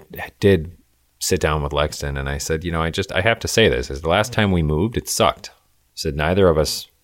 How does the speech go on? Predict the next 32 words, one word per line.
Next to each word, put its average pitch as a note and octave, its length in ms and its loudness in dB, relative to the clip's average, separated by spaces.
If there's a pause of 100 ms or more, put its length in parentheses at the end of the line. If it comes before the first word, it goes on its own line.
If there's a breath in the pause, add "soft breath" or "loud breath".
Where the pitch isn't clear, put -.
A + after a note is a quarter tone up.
(600)
particularly D2+ 540 -4
wanted C#2 360 -4
to E2+ 80 -4
move." F2 280 -2
I F2+ 60 -4
said, D2 180 -4
"It B1 80 -4
wasn't C2+ 240 -4
really C2 180 -4
a, - 340 -10
a - 40 -4
happy C2+ 280 -2
time. A2 280 0
It C#2 80 -4
wasn't C2+ 280 -2
great, D2 320 0 (720 soft breath)
but F2+ 120 4
we E2 100 0
did D#2 120 2
okay." - 380 -4 (400)
He E2+ 80 -10
said, D#2+ 140 -4
"This A#2+ 160 4
time G2 260 4
we're F2 180 6
moving D#2+ 560 2 (180)
because D#2 280 -2
we D2+ 300 -4
wanna D#2 280 0
move, C#2+ 540 -6 (720)
and D2+ 180 -4
it's C2+ 220 -6